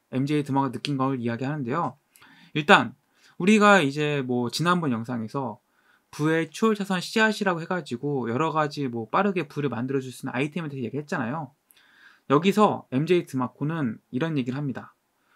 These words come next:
"최고의 돈나무 씨앗이 무엇인지 아느냐? 최고의 돈나무 씨앗은 바로 돈이라는 겁니다." 우리가 돈이 없기 때문에 다른 차선책들을 찾는 것이지 최고의 돈나무 씨앗은 돈이라는 거죠. 돈을 많이 가지고 있으면은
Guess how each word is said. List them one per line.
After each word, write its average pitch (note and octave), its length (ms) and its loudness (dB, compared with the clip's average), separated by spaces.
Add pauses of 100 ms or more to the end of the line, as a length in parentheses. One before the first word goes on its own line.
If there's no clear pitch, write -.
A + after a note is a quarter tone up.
(220)
"최고의 A#3 600 4
돈나무 E3 440 -2
씨앗이 F3+ 460 -2
무엇인지 C#3+ 420 0
아느냐? B2+ 400 0 (760)
최고의 G#3 480 6
돈나무 C#3 340 -2
씨앗은 B2 560 -2 (500)
바로 C#3+ 480 4 (440)
돈이라는 D#3+ 560 0
겁니다." G#2+ 440 -12 (480)
우리가 E3 160 0
돈이 A#3 300 12
없기 F3 280 2
때문에 E3 240 -2
다른 D3+ 220 0
차선책들을 G3+ 580 0
찾는 F3+ 280 -4
것이지 C3 480 -4 (400)
최고의 A#3+ 440 4
돈나무 D3+ 320 -2
씨앗은 E3+ 420 -2 (140)
돈이라는 D3+ 400 0
거죠. A2 240 -14 (600)
돈을 A3+ 280 12
많이 E3+ 220 8
가지고 D#3 300 -2
있으면은 D3 580 -2